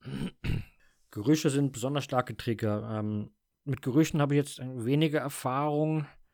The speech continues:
aber es gibt natürlich gewisse Gerüche, die man damals vielleicht gerochen hat und die wieder, äh, mit man heute riecht und die wieder einen zurück traumatisieren.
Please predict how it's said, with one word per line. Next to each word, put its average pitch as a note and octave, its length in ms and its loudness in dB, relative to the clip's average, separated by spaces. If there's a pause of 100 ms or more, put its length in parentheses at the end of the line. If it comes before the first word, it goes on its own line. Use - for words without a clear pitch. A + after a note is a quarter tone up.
(140)
aber B2+ 180 0
es A#2 140 -4
gibt - 200 -8
natürlich C#3+ 320 2
gewisse B2+ 300 0
Gerüche, C3+ 720 2 (400)
die A#2+ 60 -2
man A2+ 160 2
damals B2 260 0
vielleicht - 180 2
gerochen A2 420 -2
hat - 360 -8
und A2+ 220 -12
die G#2+ 120 -6
wieder, A2+ 320 -2 (1000)
äh, A#2 140 0
mit A2 400 -2
man A2+ 240 0
heute A#2+ 280 6
riecht A2+ 260 2
und G#2+ 80 0
die G#2 120 0
wieder G#2+ 160 -2
einen A2 140 -6
zurück - 340 -6
traumatisieren. G2+ 760 -2